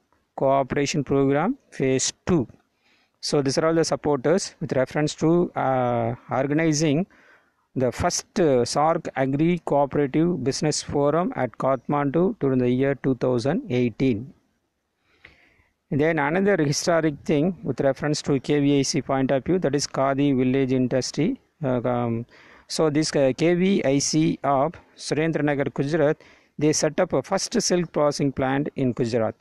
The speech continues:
the year two thousand twenty in the month of January.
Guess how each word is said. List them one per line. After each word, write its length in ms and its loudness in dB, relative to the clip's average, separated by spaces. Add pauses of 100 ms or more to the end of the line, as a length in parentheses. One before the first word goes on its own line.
(140)
the 140 0
year 480 0
two 140 0
thousand 380 -2
twenty 460 -2
in 80 0
the 80 0
month 240 -2
of 120 -2
January. 580 0